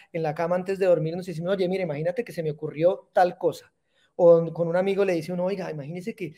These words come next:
¿qué pasa si uno hace este tipo de cosas?". Y recibimos retroalimentación, porque la idea sigue viviendo todavía en un espacio y es en el corazón y en la cabeza. Todavía sigue siendo una idea no materializada, una idea que no ha visto la luz. Dale.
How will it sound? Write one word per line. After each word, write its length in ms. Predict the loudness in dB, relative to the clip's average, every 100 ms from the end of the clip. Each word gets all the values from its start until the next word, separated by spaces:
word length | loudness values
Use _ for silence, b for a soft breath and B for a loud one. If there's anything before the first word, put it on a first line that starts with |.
| B -16
¿qué 120 | -8
pasa 280 | -6 -4 -6
si 140 | -4
uno 140 | 0
hace 280 | 0 0 -6 -6
este 260 | -8 -8
tipo 240 | -10 -6 -8
de 80 | -6
cosas?". 380 | -10 -12 _ _ _ _ _ _ _ _ -8
Y 140 | -2
recibimos 460 | 2 2 2 4 6
retroalimentación, 760 | 6 2 -2 -4 -6 -2 0
porque 240 | 0 -4 -2
la 120 | -2
idea 240 | 0 -2
sigue 260 | -2 -4 -2
viviendo 500 | -2 -2 -2 -2 -2
todavía 460 | 0 2 0 -2 -2
en 80 |
un 120 | 0 -4
espacio 440 | -2 -4 -2 -6
y 60 | -8
es 120 | -8
en 80 | -10
el 80 | -6
corazón 320 | -6 -6 -8
y 40 |
en 60 | -6
la 120 | -4
cabeza. 360 | -4 -8 -12 _ b b
Todavía 420 | 2 2 2 -2 -4
sigue 300 | -10 -8 -8
siendo 260 | -6 -6 -6
una 120 | -6
idea 260 | -2 -2
no 160 | -2 -2
materializada, 680 | -4 -4 -6 -6 -6 -8 -8
una 140 | -8
idea 220 | -6 -6
que 120 | -6 -6
no 120 | -4
ha 60 |
visto 280 | -4 -6 -6
la 100 | -6
luz. 280 | -6 -12 _ _ _ _ _
Dale. 260 | -12 -12